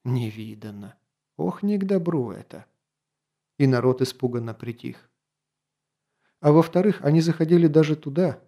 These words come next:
куда прежняя городская стража и носа не совала. Причем заходили именно как хозяева. Так что, когда Жугеб-шахтер, главарь городских нищих и иного отребья,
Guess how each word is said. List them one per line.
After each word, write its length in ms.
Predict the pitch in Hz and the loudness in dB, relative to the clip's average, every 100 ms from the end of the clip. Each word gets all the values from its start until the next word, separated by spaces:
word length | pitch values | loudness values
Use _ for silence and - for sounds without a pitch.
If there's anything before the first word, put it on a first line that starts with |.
| _ _ | _ _
куда 220 | 139 151 | 2 4
прежняя 480 | 147 151 160 147 143 | 4 2 2 2 0
городская 500 | 127 139 139 - 147 | 2 0 0 0 0
стража 460 | 143 - 143 151 160 | 0 -2 -2 0 0
и 200 | 156 147 | 0 0
носа 380 | 131 131 135 160 | 2 -2 -4 -6
не 140 | 160 | -6
совала. 520 | - 170 139 104 90 _ _ _ _ _ _ _ _ | -6 -6 -6 -8 -12 _ _ _ _ _ _ _ _
Причем 340 | 147 147 151 | -2 4 4
заходили 540 | 135 135 135 127 123 147 | 4 2 0 0 -2 -4
именно 580 | - 120 120 131 151 | -2 -4 -4 -4 -4
как 240 | 170 127 - | -6 -10 -12
хозяева. 640 | - 120 147 135 101 - _ _ _ _ _ _ _ _ _ | -10 -6 -6 -6 -12 -18 _ _ _ _ _ _ _ _ _
Так 200 | - 156 | -2 -2
что, 180 | - 156 | 0 -2
когда 380 | 156 156 156 151 | 0 2 4 4
Жугеб-шахтер, 960 | 156 156 170 160 - 135 - 190 127 - _ | 4 2 2 2 -6 -10 0 2 2 -2 _
главарь 400 | 131 135 131 143 | 4 6 8 6
городских 540 | 131 131 131 - 135 139 | 6 2 0 -2 -4 0
нищих 440 | 147 139 135 131 | 0 0 -4 -4
и 160 | 139 131 | 0 2
иного 340 | 139 135 123 | 4 4 2
отребья, 500 | 120 156 151 120 113 | -2 -2 -2 -4 -12